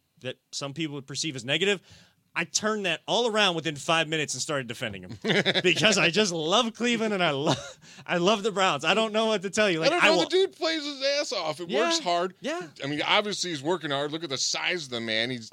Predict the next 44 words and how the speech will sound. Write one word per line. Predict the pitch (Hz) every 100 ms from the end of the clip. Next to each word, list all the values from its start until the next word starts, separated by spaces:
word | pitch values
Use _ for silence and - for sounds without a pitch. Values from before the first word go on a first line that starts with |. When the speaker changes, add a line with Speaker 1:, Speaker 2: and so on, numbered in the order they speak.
| - _ _ -
Speaker 2:
if, | - 127
if, | 117 123
you | 135 135
can't | 170 160
get | 135 131
that | 131 120
big | 127 117
if | 104
you're | 110
not | 110 101
working | 104 98 101
out, | 85 135
dude. | 160
Speaker 1:
Yeah. | 254 170
Speaker 2:
I'm | 107
sorry. | 95
Speaker 1:
Guess | 180 220
what? | 262 254
Speaker 2:
Like | 180 -
Speaker 1:
And | 208
you're | 214
not | 233 262 220
getting | 262
another | 254 254
player | - 269
like | 240 214
that | 233 226
for | 220
a | 196
long | 226 220
time, | 214 226 180
so | 160
you | 185
Speaker 2:
No. | 135
Speaker 1:
might |
as | 113
well | 226 170 147 -
keep | 170 202
him | 190
as | 156
long | 190 254 247
as | 226
you | 214
can. | 175 185 117